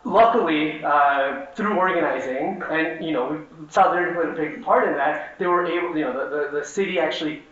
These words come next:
canceled the contract. The plant is still there, but that was a huge victory in being able to limit the operating capacity, right? Uh, I'll, I'll, I'll, I think we're kind of close to where we wanted to wrap up, so,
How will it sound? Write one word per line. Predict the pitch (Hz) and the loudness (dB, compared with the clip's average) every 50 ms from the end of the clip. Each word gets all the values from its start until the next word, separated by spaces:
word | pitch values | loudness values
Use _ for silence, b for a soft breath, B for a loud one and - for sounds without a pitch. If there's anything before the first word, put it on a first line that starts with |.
| - _ _ _ | -20 _ _ _
canceled | - 180 160 156 151 156 147 - | -2 -2 -2 0 -2 -4 -6 -6
the | - | -8
contract. | - 190 214 - - - 220 233 247 - - B B B B B B B B B - | -6 -4 -4 -4 -2 0 0 0 0 -2 -6 B B B B B B B B B -10
The | - | -4
plant | - 214 220 226 233 233 | 2 4 4 4 4 2
is | 226 | 2
still | - 233 202 185 175 | 2 2 2 2 4
there, | 196 240 240 185 151 156 165 160 | 4 4 6 6 4 2 2 2
but | 165 160 165 160 165 | 2 0 0 2 2
that | 175 | 2
was | 175 175 - | 2 2 0
a | 156 | 0
huge | 151 156 190 175 160 | -2 -4 -6 -6 -4
victory | 180 175 180 180 175 156 139 139 139 139 | -4 -2 -2 -2 -4 -4 -4 -4 -4 -6
in | 139 147 | -6 -6
being | 143 160 160 156 | -6 -4 -2 -2
able | 160 156 160 156 | -2 -2 -2 -2
to | 156 151 139 | -2 -4 -4
limit | 143 147 160 170 185 185 - 160 | -4 -4 -4 -4 -4 -4 -6 -6
the | 156 151 151 - | -4 -4 -2 0
operating | 143 139 - 147 147 135 131 127 131 | 0 0 0 -2 -4 -6 -6 -8 -8
capacity, | 135 135 165 165 170 - - 123 131 | -8 -2 0 0 0 0 -4 -10 -12
right? | 117 113 117 131 165 170 175 B B B B B B B - | -8 -6 -4 -4 -4 -6 -8 B B B B B B B 0
Uh, | 160 156 156 151 151 156 165 - 175 | 4 4 6 6 6 4 4 4 6
I'll, | 170 190 185 180 180 180 | 6 6 6 6 6 8
I'll, | 170 175 175 170 - 170 | 8 6 6 6 4 2
I'll, | 170 156 151 143 - - - - - - - - _ - 165 | 2 0 0 0 -4 -8 -12 -18 -20 -20 -20 -20 _ -8 -6
I | 151 | -4
think | 165 165 151 | -4 -6 -4
we're | 151 147 143 139 139 - - | -4 -4 -4 -4 -6 -8 -6
kind | - 208 233 240 | 0 2 2 2
of | 226 233 | 2 0
close | - 185 180 165 151 | 0 -2 -2 -2 0
to | 180 160 | -2 -2
where | 147 147 143 143 143 | -2 -2 -4 -4 -4
we | 143 143 | -4 -2
wanted | 139 143 143 131 120 | -4 -2 -2 -2 -4
to | 120 | -2
wrap | 120 123 123 123 | -2 -4 -4 -2
up, | 147 135 - - | -4 -6 -6 -4
so, | 151 143 135 - | -4 -4 -4 -4